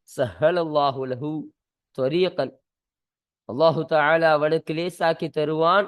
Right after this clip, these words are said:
ஒரு வழியை லேசாக்கி தருவான், இலல் ஜன்னதி, சுவனத்தின் பக்கம் செல்லும் ஒரு வழியை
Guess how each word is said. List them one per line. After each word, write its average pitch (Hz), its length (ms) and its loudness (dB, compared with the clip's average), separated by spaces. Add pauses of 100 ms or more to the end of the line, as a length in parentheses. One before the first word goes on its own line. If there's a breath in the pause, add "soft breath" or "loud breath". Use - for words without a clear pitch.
ஒரு 131 260 -2
வழியை 196 460 0
லேசாக்கி 165 560 -4
தருவான், 160 500 0
இலல் 160 280 -4
ஜன்னதி, 131 540 -6 (540)
சுவனத்தின் 208 680 -2
பக்கம் 185 420 -4
செல்லும் 175 440 -4 (420 soft breath)
ஒரு 131 200 -2
வழியை 175 360 2